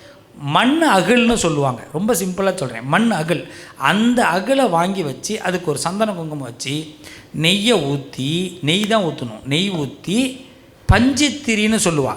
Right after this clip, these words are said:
நல்லா கவனிச்சுங்க, இன்னைக்கெல்லாம் பஞ்சுத்திரி இல்லாம போயிடுது. நிறைய இடத்துல ரொம்ப கம்மி. பஞ்சுத்திரி போட்டா தான் நல்லா எரியும். பஞ்சுத்திரியை போட்டு குலதெய்வமே இப்ப பிரார்த்தனை பண்ணணும். அந்த வீட்டு கர்த்தா ரொம்ப முக்கியம், ஆண் மகன் தலைவன்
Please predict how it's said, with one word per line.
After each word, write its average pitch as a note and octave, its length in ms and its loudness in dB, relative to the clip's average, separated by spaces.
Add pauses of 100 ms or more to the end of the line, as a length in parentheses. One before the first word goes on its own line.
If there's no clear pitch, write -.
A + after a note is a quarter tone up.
நல்லா E3+ 220 2
கவனிச்சுங்க, F3 440 2
இன்னைக்கெல்லாம் E3+ 320 0
பஞ்சுத்திரி F#3 360 -2
இல்லாம F#3+ 280 0
போயிடுது. C#3+ 360 -2
நிறைய E3 200 0
இடத்துல F3+ 240 -4
ரொம்ப F3+ 160 -6
கம்மி. E3+ 300 -4 (340)
பஞ்சுத்திரி G#3 480 0
போட்டா F#3+ 220 2
தான் G3 180 0
நல்லா F3 160 0
எரியும். C#3+ 320 -2 (260)
பஞ்சுத்திரியை A3+ 720 0
போட்டு D3 340 -2 (420)
குலதெய்வமே D3 720 -2 (120)
இப்ப - 260 -8
பிரார்த்தனை D#3 340 -2
பண்ணணும். B2 360 -8
அந்த C3+ 220 -4
வீட்டு F#3 300 -4
கர்த்தா E3+ 440 2 (360)
ரொம்ப F#3 220 0
முக்கியம், F#3 460 0
ஆண் F#3+ 220 0 (100)
மகன் D3 340 -4
தலைவன் F3 400 0